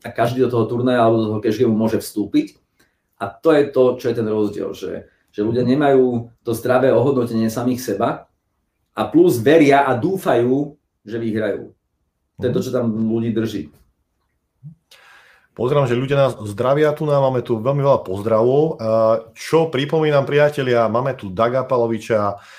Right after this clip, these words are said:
Speaker 2: a naozaj luxusného trénera a kauča. Využite, využite túto možnosť a kľudne mu dajte otázku, ja ju mu položím každopádne cez vás. A naozaj môžete ju poslať do, a, komentu, či už je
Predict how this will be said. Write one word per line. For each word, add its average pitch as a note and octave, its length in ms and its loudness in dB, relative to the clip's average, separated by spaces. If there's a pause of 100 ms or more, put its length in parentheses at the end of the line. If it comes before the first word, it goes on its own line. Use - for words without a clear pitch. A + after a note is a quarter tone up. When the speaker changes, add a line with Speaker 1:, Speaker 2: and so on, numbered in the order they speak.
(220)
Speaker 2:
a G#2 400 -4 (640)
naozaj A2 320 2
luxusného A#2 560 0
trénera G#2+ 880 0 (400)
a G2+ 400 -2 (320)
kauča. A2+ 720 4 (480)
Využite, C3+ 640 2
využite D3+ 400 -4
túto C#3+ 80 -2
možnosť C3 400 2
a A#2+ 80 2
kľudne D3+ 240 -2
mu C3+ 80 0
dajte C#3 240 2
otázku, C3 640 0
ja B2 320 2
ju B2 160 -4
mu B2+ 160 -6
položím A2 400 -4
každopádne A#2+ 560 -4
cez G2+ 240 -10
vás. D3 320 2 (520)
A A2 440 4
naozaj B2 320 4
môžete C3 440 2
ju A#2 240 4 (320)
poslať A#2 480 0
do, A2 360 0 (120)
a, G#2 240 -6
komentu, A#2 480 -4
či A#2+ 160 -10
už B2 160 0
je - 20 -6